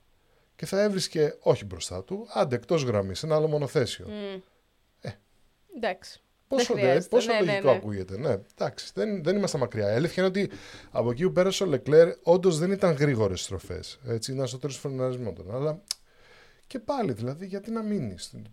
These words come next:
Speaker 1: γιατί να μείνει; Ήταν είκοσι δευτερόλεπτα πιο αργός ο γύρος του.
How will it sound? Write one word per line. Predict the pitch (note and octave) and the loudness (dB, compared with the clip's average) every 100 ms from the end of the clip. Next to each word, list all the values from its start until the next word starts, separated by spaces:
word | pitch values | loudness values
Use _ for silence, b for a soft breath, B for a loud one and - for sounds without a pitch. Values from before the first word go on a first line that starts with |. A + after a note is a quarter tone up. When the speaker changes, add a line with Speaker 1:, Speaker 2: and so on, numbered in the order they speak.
| - | -10
Speaker 1:
γιατί | C#3+ D#3+ | -8 -6
να | G#3+ | -6
μείνει; | F#3 G3 E3 G#2 | -4 -4 -6 -8
Ήταν | C#3 F#3+ | -2 0
είκοσι | G3+ G3+ F#3 | 0 -2 -4
δευτερόλεπτα | - D#3+ E3+ F#3 F#3 | -2 -2 -2 -2 -6
πιο | - - F#3 | -6 0 2
αργός | D3+ D#3+ D3+ F#2+ G2+ - | 2 0 -2 -4 -12 -8
ο | G#2+ | -8
γύρος | F#2+ G2 F2+ - | -6 -8 -8 -12
του. | F2 | -18